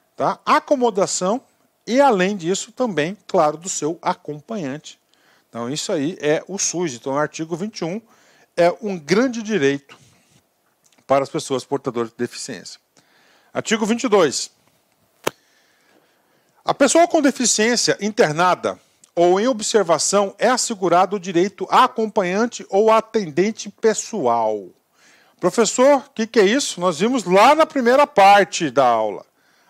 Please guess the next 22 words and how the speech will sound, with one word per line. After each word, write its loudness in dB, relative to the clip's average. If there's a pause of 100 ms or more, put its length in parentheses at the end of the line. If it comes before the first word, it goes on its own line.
(120)
Acompanhante -4
ou 6
atendente -4
pessoal, -4
acompanhante -8
que -20
tá -2
acompanhando. -4
É -10
claro 0
que -10
o 0
atendente -6
pessoal -4 (240)
pode -2
ser -10
o -4
acompanhante, -6
nós -12
vimos -12
isso, -12
né? -10